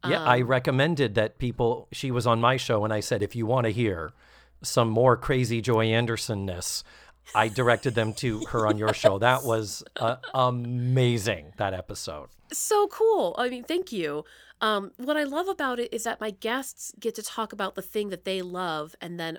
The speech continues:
Speaker 2: I, I just get to relish in a lovely conversation with lovely people. And hopefully
Speaker 1: Mm-hmm.
Speaker 2: it's,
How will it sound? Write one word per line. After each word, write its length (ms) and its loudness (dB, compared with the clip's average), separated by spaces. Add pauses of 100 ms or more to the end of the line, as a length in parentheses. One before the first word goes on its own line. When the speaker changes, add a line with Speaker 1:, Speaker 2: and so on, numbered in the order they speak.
Speaker 2:
I, 400 -4 (460)
I 60 -4
just 220 -6
get 120 -6
to 120 -6
relish 420 -4
in 60 -6
a 60 -4
lovely 360 -6
conversation 960 -10 (100)
with 240 -8
lovely 320 -6
people. 560 -6 (320)
And 120 -2
hopefully 340 -2
Speaker 1:
Mm-hmm. 40 0
Speaker 2:
it's, 240 -10